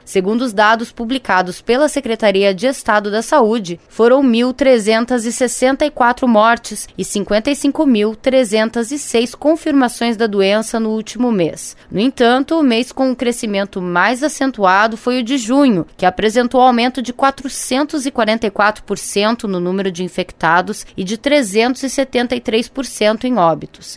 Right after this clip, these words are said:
Em julho, o crescimento foi de menos de duzentos por cento no número de casos e mortes.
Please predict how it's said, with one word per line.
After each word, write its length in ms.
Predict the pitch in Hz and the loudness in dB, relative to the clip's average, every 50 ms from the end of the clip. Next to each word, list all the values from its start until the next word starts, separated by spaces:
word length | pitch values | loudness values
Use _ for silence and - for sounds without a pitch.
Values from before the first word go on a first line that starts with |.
| - - | -12 -6
Em 120 | 180 202 220 | -2 -2 0
julho, 400 | 202 175 214 254 285 320 311 339 | 0 0 0 2 2 2 2 2
o 40 | 339 | 0
crescimento 560 | 330 320 302 302 - - 254 240 240 277 285 | 0 0 0 0 -2 -2 -2 -2 -2 -2 -4
foi 160 | - - 302 294 | -6 -6 -6 -4
de 140 | 240 285 | -2 0
menos 400 | 285 269 240 254 262 285 285 262 | 0 0 2 2 2 0 0 0
de 100 | 214 262 | -2 -4
duzentos 400 | 269 220 233 220 254 247 262 254 | -6 -6 -4 -2 -2 -2 -2 -4
por 160 | - - 320 294 | -6 -8 -8 -6
cento 540 | - - - 226 226 226 240 247 - 302 | -4 -2 0 2 2 2 0 0 -2 -2
no 120 | 285 302 294 | -2 0 0
número 300 | 254 220 226 226 214 220 | 0 0 0 -2 -2 -4
de 120 | 190 208 | -6 -8
casos 500 | - - 202 202 208 233 233 214 254 247 | -6 -2 0 2 2 2 0 -2 -2 0
e 60 | 285 | 2
mortes. 580 | 269 240 190 180 160 - - - - - - - | 4 4 4 4 4 2 -2 -8 -16 -16 -16 -18